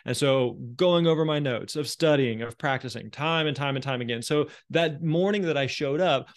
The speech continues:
I still felt some of the excitement, but I also, there was a level of confidence, like,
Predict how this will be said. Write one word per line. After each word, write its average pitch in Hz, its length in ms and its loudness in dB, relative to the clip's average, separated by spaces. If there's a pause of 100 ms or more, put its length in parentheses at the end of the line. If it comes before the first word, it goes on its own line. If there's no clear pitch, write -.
(240)
I 226 100 -2
still 196 260 0
felt 160 260 0
some 160 180 -4
of 151 80 -4
the 135 80 -2
excitement, 151 520 -4
but 151 100 0
I 147 60 2
also, 180 280 0
there 151 140 2
was 143 160 0
a 139 60 0
level 151 400 -2
of 123 100 -6
confidence, 160 560 -4
like, 127 240 0